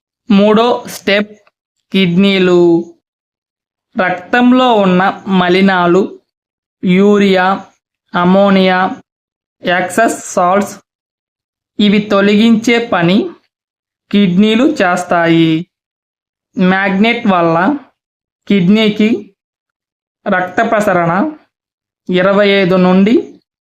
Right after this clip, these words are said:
నలభై శాతం పెరుగుతుంది. ఫలితం శరీరం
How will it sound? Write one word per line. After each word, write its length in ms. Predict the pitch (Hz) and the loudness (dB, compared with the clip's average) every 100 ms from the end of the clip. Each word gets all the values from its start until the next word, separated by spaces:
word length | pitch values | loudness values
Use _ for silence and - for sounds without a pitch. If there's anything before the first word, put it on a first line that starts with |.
| _ - | _ -10
నలభై 500 | 185 180 185 185 190 | -4 -2 0 0 0
శాతం 580 | 180 185 175 180 370 - _ _ _ 190 | 0 -2 -2 -2 -2 -4 _ _ _ -4
పెరుగుతుంది. 960 | 190 202 208 180 175 170 170 165 175 _ _ _ _ _ _ _ _ _ _ _ | 0 0 2 2 2 2 2 2 -2 _ _ _ _ _ _ _ _ _ _ _
ఫలితం 760 | - 196 202 208 226 254 370 - _ _ _ _ _ _ - | -6 -2 0 0 2 0 -2 -12 _ _ _ _ _ _ -4
శరీరం 680 | 196 196 214 214 226 349 | 0 2 2 2 0 -2